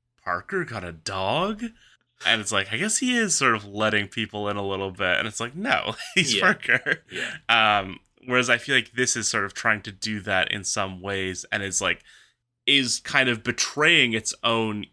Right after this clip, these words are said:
Speaker 1: ethos in that way, where it's like, if you wanna make this book, then make this book. Don't make, like, a comic with, like, <laughs> emotional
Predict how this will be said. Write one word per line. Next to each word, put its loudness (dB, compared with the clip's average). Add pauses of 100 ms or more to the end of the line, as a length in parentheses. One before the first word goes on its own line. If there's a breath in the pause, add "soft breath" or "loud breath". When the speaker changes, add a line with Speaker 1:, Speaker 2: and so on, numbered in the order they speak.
(160)
Speaker 1:
ethos -4
in -4
that -2
way, 2
where -6
it's -8
like, -4
if -2
you -10
wanna 2
make -2
this -8
book, 0 (440)
then 0
make -2
this 0
book. -6 (100)
Don't -4
make, -6
like, -4 (440)
a -2
comic -2
with, -8
like, -2
<laughs> -6
emotional 2